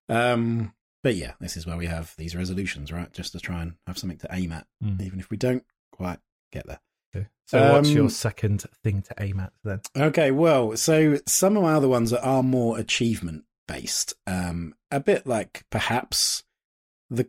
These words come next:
Speaker 1: the Unity, but they are more, here's a firm sort of result. So one of those is I want to dedicate some time to speed running something.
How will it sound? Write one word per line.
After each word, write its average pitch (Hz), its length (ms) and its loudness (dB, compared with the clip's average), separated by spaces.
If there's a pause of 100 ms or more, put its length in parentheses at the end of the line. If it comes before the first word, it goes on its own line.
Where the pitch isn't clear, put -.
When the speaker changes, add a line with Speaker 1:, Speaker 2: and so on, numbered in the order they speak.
(140)
Speaker 1:
the 123 220 0 (320)
Unity, 127 640 2
but 131 280 4 (320)
they 135 200 4
are 139 180 6
more, 117 460 4
here's 113 280 2
a 110 60 -2
firm 107 500 0
sort 101 220 -6
of 92 60 -4
result. 92 360 -4
So 117 160 2
one 139 220 4
of 147 100 4
those 101 520 0 (100)
is 104 600 0 (460)
I 120 100 2
want 135 260 4
to 113 80 -4
dedicate 131 440 2
some 104 160 -2
time 90 640 -4 (440)
to 98 600 0
speed 104 580 -2
running 80 540 -6 (480)
something. - 720 0